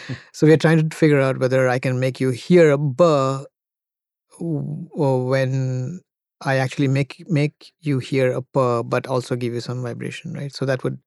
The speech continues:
entail that you, the vocal fold vibrations that,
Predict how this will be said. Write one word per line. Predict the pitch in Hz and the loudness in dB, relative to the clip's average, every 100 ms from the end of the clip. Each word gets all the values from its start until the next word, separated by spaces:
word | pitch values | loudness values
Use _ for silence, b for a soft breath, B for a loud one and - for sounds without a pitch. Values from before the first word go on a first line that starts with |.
| _ _ _ | _ _ _
entail | 170 147 165 151 151 | 2 4 6 6 6
that | 139 131 | 4 0
you, | 135 131 139 _ _ _ | -2 -2 -2 _ _ _
the | 160 147 | 2 4
vocal | 165 | 4
fold | 165 165 151 | 4 4 4
vibrations | 143 143 135 139 127 117 | 4 2 -2 -2 -6 -4
that, | 131 123 | -4 -4